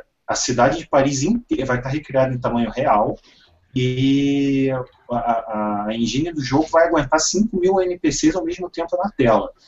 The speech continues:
Assim, eu ainda tô pagando um pouco pra ver por isso, mas pelo que foi mostrado ali, cara, a, a, o detalhe do, do, dos N P Cs eu achei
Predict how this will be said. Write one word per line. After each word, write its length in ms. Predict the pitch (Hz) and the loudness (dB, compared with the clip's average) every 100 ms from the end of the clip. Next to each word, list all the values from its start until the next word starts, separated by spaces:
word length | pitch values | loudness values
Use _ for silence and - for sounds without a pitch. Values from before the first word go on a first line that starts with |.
| _ | _
Assim, 220 | - - 120 | -10 -2 2
eu 260 | 143 190 | 2 0
ainda 200 | 208 262 269 | 2 2 2
tô 120 | 311 | 4
pagando 300 | 269 247 247 | 4 6 2
um 60 | |
pouco 240 | 240 240 - | 2 0 0
pra 120 | 233 | -4
ver 180 | 208 214 | -4 -4
por 140 | 240 349 | -2 4
isso, 340 | 151 127 117 | 4 4 0
mas 600 | 110 117 120 120 120 - - _ | 2 6 6 6 2 -2 -12 _
pelo 220 | 131 202 | 4 4
que 100 | 254 233 | 4 2
foi 180 | - 165 | 4 2
mostrado 520 | 160 131 - - 320 | 2 0 0 0 2
ali, 320 | 285 107 123 208 | 0 0 -2 -2
cara, 320 | - 160 113 - - _ | -4 -2 -2 -6 -18 _
a, 80 | 123 | -6
a, 240 | - 120 - - - | -4 -6 -8 -12 -4
o 100 | 123 | 2
detalhe 580 | 135 131 - 156 214 170 | 4 4 2 4 4 2
do, 160 | 135 | 0
do, 220 | 120 113 | 0 -4
dos 240 | 104 107 117 | -2 -4 -2
N 160 | 120 | -2
P 120 | 131 104 | -2 -8
Cs 220 | - 135 | -8 -6
eu 60 | |
achei 220 | 180 - | -6 -4